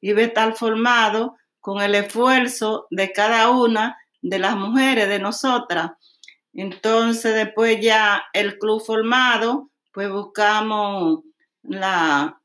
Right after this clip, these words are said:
la profesora para que nos dieran los cursos. Había una institución que no sé si funciona ahora, que de desarrollo de la comunidad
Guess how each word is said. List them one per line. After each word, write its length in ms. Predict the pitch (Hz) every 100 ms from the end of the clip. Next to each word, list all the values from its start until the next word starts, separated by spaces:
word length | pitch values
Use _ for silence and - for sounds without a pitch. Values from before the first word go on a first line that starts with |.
| -
la 320 | 190 202 214
profesora 1000 | 214 208 214 220 254 247 233 220 285 - _ _ _ _
para 300 | 196 196 202
que 160 | 208 208
nos 600 | 202 196 185 175 170 -
dieran 500 | 180 196 214 214 208
los 160 | 190 190
cursos. 680 | 269 294 277 - 185 160 160 _ _ _ _ _ _ _ _ _ -
Había 380 | 196 202 240
una 140 | 269 277
institución 1120 | 277 262 247 277 - 233 226 214 226 269 302 _ _
que 300 | - 196 196
no 160 | 196 226
sé 160 | 226
si 240 | 226 233 220
funciona 560 | 220 220 226 220 208
ahora, 480 | 214 254 233 160 156 - _ _ -
que 260 | 190 190
de 720 | 185 190 180 165 151 143 - _ _ _ _ _ -
desarrollo 1000 | 294 262 196 196 190 190 214 233 247 233
de 100 | 214
la 160 | 208
comunidad 960 | 208 196 196 196 190 180 214 196 180